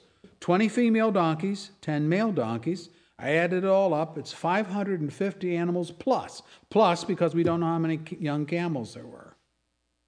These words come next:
And it says, "He put them in the care of his servants, each herd by itself. And he said to his servants, 'Go ahead of me and keep some space between the herds.'"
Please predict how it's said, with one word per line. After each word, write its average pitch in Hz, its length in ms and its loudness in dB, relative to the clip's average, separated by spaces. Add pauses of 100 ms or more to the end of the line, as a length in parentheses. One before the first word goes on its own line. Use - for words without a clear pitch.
(960)
And 165 100 4
it 170 80 2
says, 220 360 4
"He 208 100 4
put 254 300 2
them 170 420 4 (240)
in 160 100 2
the 170 80 4
care 240 300 4
of 226 80 2
his 175 140 0
servants, 156 640 0 (160)
each 226 340 0 (760)
herd 165 460 6
by 160 180 2
itself. 147 520 0
And 156 100 0
he 160 60 2
said 226 300 2
to 190 80 2
his 123 100 -2
servants, 120 380 -4 (420)
'Go 165 220 6
ahead 233 320 4
of 131 100 2
me 117 400 -2 (260)
and 165 180 0
keep 196 280 0
some 233 180 4
space 196 560 2
between 175 500 2
the 240 120 0
herds.'" 156 560 0